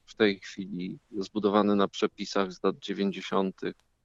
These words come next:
już zupełnie nie przystaje do dzisiejszej rzeczywistości. On promuje koncentrację osób niepełnosprawnych w jednym miejscu poprzez stworzenie takiego biznesplanu.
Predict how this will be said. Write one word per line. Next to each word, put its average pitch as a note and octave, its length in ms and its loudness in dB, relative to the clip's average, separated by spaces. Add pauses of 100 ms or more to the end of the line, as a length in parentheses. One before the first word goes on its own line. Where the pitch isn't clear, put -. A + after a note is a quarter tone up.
(560)
już G2+ 220 -6
zupełnie G#2+ 380 6
nie G2+ 120 4
przystaje G2+ 560 2
do G2 160 0
dzisiejszej G2+ 540 -2
rzeczywistości. G2 1200 -2 (680)
On G#2+ 200 4
promuje G#2+ 520 6
koncentrację G2+ 840 4
osób G2+ 260 -2
niepełnosprawnych G2+ 1040 2
w - 40 -6
jednym G2+ 340 0
miejscu G2 500 0
poprzez - 360 -4
stworzenie G2+ 680 0
takiego F#2+ 400 -2
biznesplanu. G2 1000 0